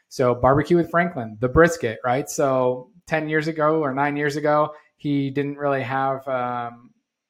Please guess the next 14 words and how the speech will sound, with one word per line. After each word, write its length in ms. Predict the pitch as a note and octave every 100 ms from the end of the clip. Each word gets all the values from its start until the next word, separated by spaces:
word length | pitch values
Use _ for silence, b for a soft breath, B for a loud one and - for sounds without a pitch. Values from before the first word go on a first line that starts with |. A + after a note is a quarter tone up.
| _ -
probably 280 | C#3+ C3+ C3
the 200 | A#2 G#2+ -
best, 640 | A#2+ C3 C3+ - - -
uh, 440 | C#3+ D3 D3 D3 D3 -
title 340 | E3 E3+ F3
for, 540 | - F3 E3+ E3+ F3 _
for 360 | E3 D#3+ E3
an 160 | D#3 D#3+
S 200 | E3 -
E 80 | E3
O 60 |
strategy 360 | E3 F3 E3+ E3+
on 160 | E3+ F3
YouTube. 460 | F3 F#3+ F#3+ F#3